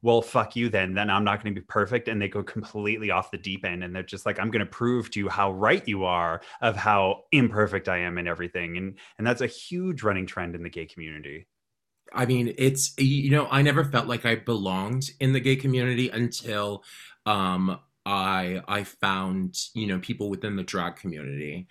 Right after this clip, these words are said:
Speaker 2: and until I could be whoever I wanted to be and I could make up who Britta was. Um, and, and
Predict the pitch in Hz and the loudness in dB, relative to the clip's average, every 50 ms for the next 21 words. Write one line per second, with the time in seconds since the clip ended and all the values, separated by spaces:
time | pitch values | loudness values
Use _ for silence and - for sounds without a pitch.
0 | - - - - - - - 113 120 117 117 117 - - 123 113 113 120 - - | -18 -20 -20 -20 -10 -4 0 2 2 2 2 2 2 2 2 2 2 0 -2 -2
1 | 107 104 104 98 - - 101 101 98 95 95 98 92 92 - - - - - - | -2 -2 -2 -4 -6 -8 -4 -2 0 0 0 -2 -4 -6 -12 -16 -20 -20 -20 -20
2 | _ _ - 98 95 90 - - 104 107 107 101 98 95 98 110 101 98 101 87 | _ _ -20 -18 -18 -16 -12 -8 -6 -4 -4 -4 -4 -4 -4 -2 0 0 0 0
3 | 98 98 95 95 90 90 90 90 90 - 92 - 95 95 92 90 85 92 95 - | 0 0 0 0 0 0 0 0 -2 -4 -4 -2 0 0 0 0 0 -2 -4 -6
4 | - 104 95 92 92 95 92 92 90 - - - - - - - - - _ _ | -6 -4 0 2 2 2 2 2 0 -4 -8 -18 -18 -18 -20 -20 -20 -20 _ _
5 | _ - 98 95 - - - 110 90 90 98 92 87 85 87 90 92 85 73 62 | _ -6 -6 -6 -6 -6 -8 -8 -6 -4 -6 -6 -4 -4 -4 -4 -4 -6 -6 -8
6 | - 69 - - - - - - - - - _ - 101 101 98 95 95 95 92 | -10 -10 -10 -12 -12 -14 -16 -20 -20 -20 -16 _ -6 -4 -2 -2 0 0 -2 -2
7 | - 107 104 101 98 98 98 98 92 - - - 104 104 101 | -2 -4 -2 -2 -2 -2 -2 -2 -4 -4 -6 -4 -4 -4 -4